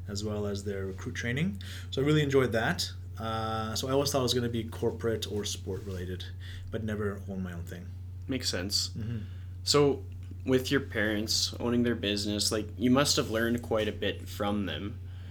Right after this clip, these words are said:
Speaker 2: What are, like, three, three qualities that really stand out to you about how your parents raised you or different skills that you got from them?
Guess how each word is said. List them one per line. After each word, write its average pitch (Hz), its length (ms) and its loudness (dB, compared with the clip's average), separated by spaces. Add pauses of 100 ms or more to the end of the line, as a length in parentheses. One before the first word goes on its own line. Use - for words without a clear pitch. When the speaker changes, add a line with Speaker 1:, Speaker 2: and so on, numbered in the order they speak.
(220)
Speaker 2:
What - 260 4
are, 147 400 6
like, 123 260 2
three, 117 680 2
three 123 200 0
qualities 104 580 2
that 95 100 -2
really 107 240 0
stand 101 480 2
out 92 240 -2
to - 140 -6
you 92 460 -4
about 92 520 -4 (300)
how 107 180 0
your 98 320 0
parents 92 500 -2
raised 87 420 -2
you 87 340 -4
or 92 260 -2
different 92 420 -4
skills 80 380 0
that - 120 -4
you - 100 -6
got - 260 -8
from - 140 -8
them? - 260 -8